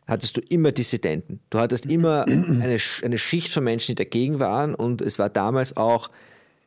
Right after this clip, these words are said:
Speaker 1: relativ klar zu sagen, "Na ja, Moment, wir sind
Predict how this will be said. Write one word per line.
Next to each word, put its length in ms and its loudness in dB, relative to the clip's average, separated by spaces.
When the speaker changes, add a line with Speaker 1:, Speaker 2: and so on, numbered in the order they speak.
Speaker 1:
relativ 460 0
klar 760 0
zu 100 -4
sagen, 280 2
"Na 80 2
ja, 120 4
Moment, 520 2
wir 260 0
sind 400 -2